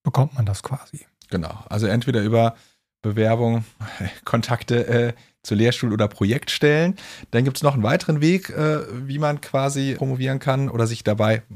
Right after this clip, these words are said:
Speaker 2: man kann auch ohne Anstellung promovieren. Das ist natürlich, äh, finanziell recht schwierig.
Speaker 1: Oder ganz schön hart, weil man nebenbei noch Geld verdienen muss.
Speaker 2: Genau, genau. Oder, äh, was, ähm, machen kann, man, äh, sich auf ein Promotionsstipendium bewerben. Also das heißt, dass man seine Stelle nicht von der Uni finanziert bekommt, sondern in der Regel von einer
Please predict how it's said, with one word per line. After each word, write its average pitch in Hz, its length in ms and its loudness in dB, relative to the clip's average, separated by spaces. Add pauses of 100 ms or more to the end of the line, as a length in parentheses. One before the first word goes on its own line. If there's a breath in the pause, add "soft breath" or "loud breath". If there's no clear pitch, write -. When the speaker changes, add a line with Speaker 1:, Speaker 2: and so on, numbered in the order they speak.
(280)
Speaker 2:
man - 120 -14
kann - 100 -6
auch - 300 -8
ohne 139 300 0
Anstellung 147 420 -2
promovieren. 143 500 -2
Das 127 140 -6
ist 110 100 -10
natürlich, 104 460 -4
äh, 110 140 -2
finanziell 113 560 -4
recht 127 200 -6
schwierig. 160 460 -2
Speaker 1:
Oder 135 160 8
ganz 127 160 8
schön 110 160 8
hart, 123 200 6
weil 147 120 8
man 123 100 8
nebenbei 117 320 6
noch 110 140 2
Geld 110 160 2
verdienen 135 260 4
muss. 180 180 4 (140)
Speaker 2:
Genau, 104 320 4
genau. 98 300 -4
Oder, 170 420 6
äh, 120 300 2
was, - 320 -2
ähm, 120 440 0
machen 127 280 -4
kann, 135 160 -4
man, 123 180 -4
äh, 117 140 -2
sich 127 180 -4
auf - 80 -4
ein 123 140 0
Promotionsstipendium 127 1040 0
bewerben. 82 460 -4
Also 104 320 -2 (480 loud breath)
das - 120 -10
heißt, 113 160 0
dass 113 140 -4
man 113 120 2
seine 110 400 2
Stelle 113 280 0
nicht 113 160 -2
von 113 80 0
der 98 100 -2
Uni 139 180 -2
finanziert 135 460 -4
bekommt, 127 400 -2
sondern 113 320 0
in 107 80 0
der 110 100 0
Regel 117 220 0
von 110 220 -4
einer 110 420 0